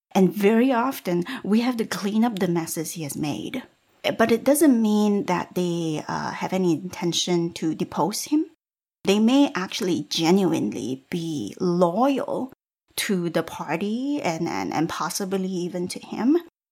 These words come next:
Uh, but the fact that she has this effective bureaucracy in place is, is the one thing that allows him to keep hobbling along, no matter how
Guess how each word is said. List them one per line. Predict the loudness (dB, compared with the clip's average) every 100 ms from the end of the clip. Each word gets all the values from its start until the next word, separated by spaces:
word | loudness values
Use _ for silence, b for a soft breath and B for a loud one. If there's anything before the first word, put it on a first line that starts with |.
| -6
Uh, | -2
but | 2 2
the | 0
fact | -2 -4 -6 -2
that | -2 -2 -6
she | -4 0 0
has | -2 -6 -4 -4 -2
this | 0 0 -2 -10 B B B B B B
effective | -2 0 -4 -6 -4 2 2 2
bureaucracy | 0 0 0 0 -2 -4 -2 -4 -4
in | -4 -6
place | -4 -2 0 2 2 0 -4 -8 -4
is, | -4 -2
is | -4 -4
the | -4 -4
one | -2 0 2 6 6
thing | 4 0 0 -2
that | -6
allows | -8 -6 0 2 0 -4
him | -4 -2 -2
to | -6
keep | -10 -4 -4 -4 _ _ _ _
hobbling | -8 2 2 4 2 2 2
along, | -2 -2 0 0 0 -4 _ _ -2
no | 2 4
matter | 4 2 2 2
how | 0 -2 2 4 4 2 0